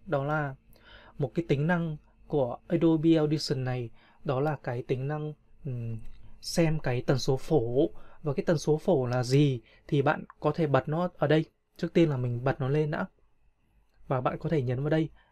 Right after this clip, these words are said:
là đây chính là cái tần số phổ. Cái tần số phổ này nó chính là thứ mà hiển thị âm thanh ở cái phần hình ảnh. Tức là bạn có thể nhìn được âm thanh như là một hình ảnh vậy.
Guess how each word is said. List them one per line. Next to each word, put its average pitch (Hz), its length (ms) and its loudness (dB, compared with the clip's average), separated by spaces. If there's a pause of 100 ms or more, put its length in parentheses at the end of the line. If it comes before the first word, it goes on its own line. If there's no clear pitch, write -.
(240)
là 127 400 -4
đây 151 260 2
chính 151 160 0
là 160 60 0
cái 160 160 -4
tần 143 120 0
số 135 200 -4
phổ. - 260 -4 (560)
Cái 160 100 0
tần 170 140 4
số 165 180 2
phổ 147 220 2
này 127 340 -2 (300)
nó 143 440 -2 (200)
chính 170 280 2
là 214 120 0 (140)
thứ 160 280 2
mà 220 240 2 (280)
hiển 156 280 2
thị - 160 -4
âm 190 220 0
thanh 185 340 0
ở 127 220 0
cái 180 300 -2 (140)
phần 156 180 -2
hình 135 180 0
ảnh. 110 140 -4 (180)
Tức - 160 0
là 135 140 -2
bạn 143 200 -4
có 143 120 -4
thể 156 120 -2
nhìn 143 560 2
được 156 140 2
âm 190 180 4
thanh 185 300 0 (120)
như 214 220 6
là 214 100 4
một 143 200 0
hình 147 120 -2
ảnh 123 200 -6
vậy. 147 160 0